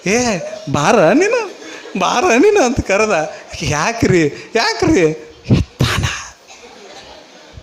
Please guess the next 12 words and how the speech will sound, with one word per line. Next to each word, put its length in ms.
ನಮ್ದಂತೂ 540
ಒಂದು 260
ಜಂಪ್ 380
ನಿದ್ದೆ 240
ಆತಪ್ಪ, 320
ಯಾರ 380
ಮಕ್ಕೊಲಿ 480
ಬಿಡ್ಲಿ 260
ಅಂದವ. 300
ಸತ್ತ 360
ಹೋದು 340
ಇವು. 560